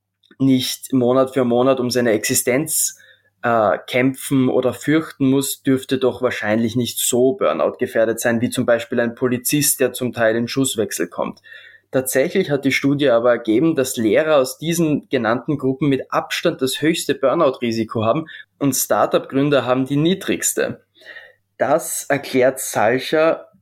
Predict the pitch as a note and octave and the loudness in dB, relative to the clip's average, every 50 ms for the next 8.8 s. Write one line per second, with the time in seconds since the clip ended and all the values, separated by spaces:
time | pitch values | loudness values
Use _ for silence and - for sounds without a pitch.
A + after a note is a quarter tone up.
0 | _ _ _ - A2+ F2+ G2+ A#2 C3 D3 F3 G3 G3 - - - - - - _ | _ _ _ -2 0 2 2 2 2 2 2 0 0 -4 -10 -20 -20 -20 -20 _
1 | _ _ - C#3 B2+ - - - - A2+ A2+ D#3 - F3 E3 - - D3 D3+ E3 | _ _ -2 -2 0 0 -2 -2 0 0 0 2 0 0 -2 -2 -2 -2 0 2
2 | E3 D3+ E3 - B2+ A2+ G#2+ B2+ C3+ D#3 E3+ - - - - C3+ - - - F3+ | 2 2 2 0 -2 0 0 2 2 2 0 -2 -6 -8 -4 -4 -2 0 2 2
3 | G3 G#3 F3+ - A2+ - - - B2 A#2 B2 B2+ A#2+ B2+ B2+ A#2 G#2 B2+ B2+ B2+ | 2 4 2 2 0 0 -2 -2 0 2 2 2 2 2 2 2 2 2 0 0
4 | A#2+ C3+ A#2+ A2+ B2 B2 B2+ B2+ - - - - B2 A2+ A#2 C3+ E3 F#3+ - - | 0 -2 -2 0 0 -2 -2 -2 -2 -2 0 2 2 2 2 2 0 0 -2 -6
5 | - - - _ _ - D3+ D#3+ F#3 G3+ G3+ G3+ - - - - D3 C#3 B2+ C3+ | -14 -20 -20 _ _ 0 2 2 2 2 0 -2 -6 -14 -6 -2 0 2 2 2
6 | C#3+ D3 C#3+ - - C#3 - - - - F3 F3 - - - - A2+ - - A#2+ | 2 2 0 -2 -2 0 0 2 2 0 0 -2 -6 -6 -6 -4 -4 -2 0 0
7 | A2+ G#2+ G#2+ A2 G2+ G#2 F#2+ E2 - - F2+ A2 G#2 - - - - C#3+ - E3+ | 0 2 2 0 0 0 0 0 0 0 0 0 0 0 0 2 2 2 2 -2
8 | - - - C#3 C#3 C#3 C#3 C3 C3 - B2+ B2 B2 A#2 A2+ | -4 -2 0 0 2 2 2 2 0 0 0 0 0 -2 -4